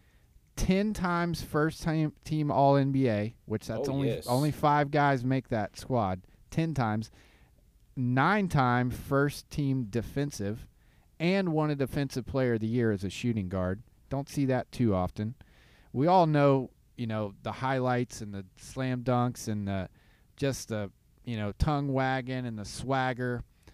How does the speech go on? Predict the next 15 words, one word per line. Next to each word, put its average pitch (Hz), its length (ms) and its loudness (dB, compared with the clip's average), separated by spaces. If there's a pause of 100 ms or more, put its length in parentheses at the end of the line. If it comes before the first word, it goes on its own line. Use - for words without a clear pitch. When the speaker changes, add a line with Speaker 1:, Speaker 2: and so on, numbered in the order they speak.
(580)
Speaker 1:
You 208 200 2
realize 185 560 4
that 131 100 -2
he 170 200 -2
actually 135 520 -4
averaged 117 640 0 (260)
thirty 127 320 0
point 127 300 -4
one 113 260 -2
points 127 340 -4
a 104 40 -8
game 107 340 -4
for 107 180 -6
his 104 200 -4
career? 95 760 -4